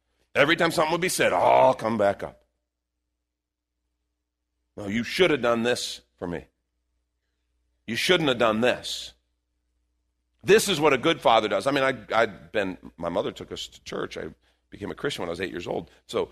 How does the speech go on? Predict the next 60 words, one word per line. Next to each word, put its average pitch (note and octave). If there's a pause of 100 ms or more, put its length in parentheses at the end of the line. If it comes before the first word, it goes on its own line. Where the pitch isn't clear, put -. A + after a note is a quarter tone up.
I G#2
grew B2
up -
in A#2
church, D#3
and C3+
I A#2
grew B2+
up -
in C#3+
some B2+
great B2+
churches, G#2+
and G2
I G#2
got A2
to -
see C3
some F2+
great F#2+
families. A2
I F2
s-, -
got -
to -
see F#2
some G#2+
examples G#2
of D2
great F#2
fathers - (800)
and G2+
how A2+
they A#2+
treated B2
their B2
kids C3
and F2+
how G2
they G#2 (140)
supported C#3+
their G#2
kids, F#2
how F#2+
they G#2
disciplined B2
their G2+
kids, G2+
all B2+
that F3
stuff. E3 (160)
And, C#3+
and D3
there D#3
was C#3
this, C3+ (180)
this C#3+
kind C#3+
of C#3
s-, -